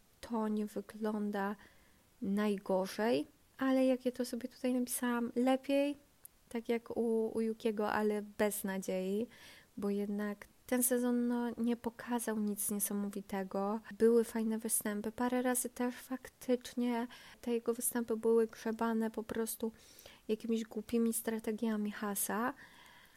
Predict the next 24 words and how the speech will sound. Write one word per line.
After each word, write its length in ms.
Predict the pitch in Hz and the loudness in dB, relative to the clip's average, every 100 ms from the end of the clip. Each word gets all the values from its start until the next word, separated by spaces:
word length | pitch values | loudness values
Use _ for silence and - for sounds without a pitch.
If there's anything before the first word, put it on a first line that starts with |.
| - _ _ _ | -20 _ _ _
ale 280 | 233 233 240 | 0 2 4
jednak 840 | 233 233 233 254 262 247 247 - - | 4 2 2 2 2 0 -4 -14 -4
na 260 | 233 233 233 | 0 2 0
tle 480 | - 240 247 247 240 | -2 0 2 2 0
Kevina 680 | 233 233 247 240 240 233 - 233 | -2 2 2 2 0 -2 -4 -4
Magnusena, 1080 | 233 240 226 - 240 - 220 208 208 214 | 0 0 -2 0 -2 0 -2 -2 -2 -2
na 140 | 226 220 | -2 -4
którego 340 | - 240 247 | 0 2 2
powinien, 600 | 254 247 240 240 233 233 | 0 2 2 2 0 0
no, 280 | 240 240 233 - - - - _ - - - - - | 0 -2 -6 -12 -20 -20 -20 _ -20 -20 -20 -6 -2
lekko 260 | 233 - | -2 0
mówiąc, 360 | 247 247 240 247 | 0 2 0 -2
pogromić, 840 | - 233 233 220 202 208 - - - - 226 | -2 2 4 4 2 -2 -4 -8 -14 -14 -2
biorąc 260 | 226 226 | 0 0
pod 180 | - 220 | -4 -4
uwagę 720 | 226 226 220 220 220 220 214 - - | -2 -2 0 0 0 0 -2 -6 -6
rozprat 540 | 220 226 220 - 214 - | 0 2 0 -4 -6 -6
Kevina 440 | 214 220 208 208 | -6 -2 -2 -2
z 100 | - | -4
Formułą 420 | 220 220 208 208 | -6 -4 -4 -2
jeden, 420 | 208 202 214 277 269 - - | -4 -2 -2 -2 -4 -16 -8
wypadał 520 | 208 220 240 233 233 233 | -4 0 0 0 0 2
jednak 420 | 220 226 226 - | 2 2 -2 -4
słabo. 720 | - - 185 180 180 180 | -4 -2 0 0 0 -4